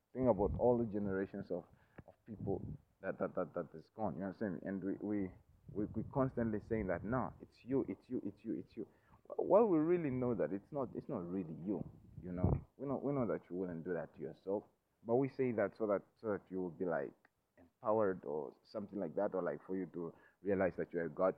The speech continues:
particle and some, some, something like that. But we truly know that this, this,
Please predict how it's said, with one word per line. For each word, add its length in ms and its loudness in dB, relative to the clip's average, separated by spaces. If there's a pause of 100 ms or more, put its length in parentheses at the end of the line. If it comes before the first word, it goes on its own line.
(180)
particle 420 0
and 280 -4
some, 300 -4
some, 180 -10
something 180 -2
like 160 -6
that. 180 -4 (360)
But 80 -2
we 100 2 (120)
truly 200 0
know 200 0
that 180 2 (420)
this, 100 -10 (100)
this, 100 0